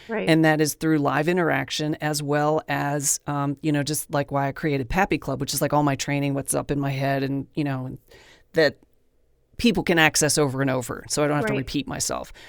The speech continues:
Speaker 1: Right.
Speaker 2: But there's a, there's a level of what I do that's very, very, very customized because I intuit a lot of my engagements.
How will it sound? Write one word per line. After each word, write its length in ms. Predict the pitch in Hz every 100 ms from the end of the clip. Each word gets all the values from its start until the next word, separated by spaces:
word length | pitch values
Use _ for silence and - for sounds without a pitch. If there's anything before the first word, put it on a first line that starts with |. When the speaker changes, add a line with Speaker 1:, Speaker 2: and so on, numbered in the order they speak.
| -
Speaker 1:
Right. 140 | 220
Speaker 2:
But 200 | 208 175 -
there's 360 | 170 175 170 160
a, 180 | 151 -
there's 180 | 160
a 40 | 147
level 340 | 151 180 185
of 120 | 156
what 180 | 139 151
I 80 | 143
do 400 | 139 175 180 147
that's 240 | 147 -
very, 640 | 131 131 170 170 175 180 180
very, 760 | 143 151 151 147 156 156 156 156 _
very 400 | 139 190 196 190
customized 800 | 165 - 139 - 139 135 131 - - - -
because 260 | 175 220 185
I 100 | 180
intuit 600 | 165 - - 320 170 - 151
a 60 |
lot 300 | 139 143 147
of 220 | 143 120 151
my 560 | 151 147 147 147 143 -
engagements. 720 | 156 151 165 156 - - -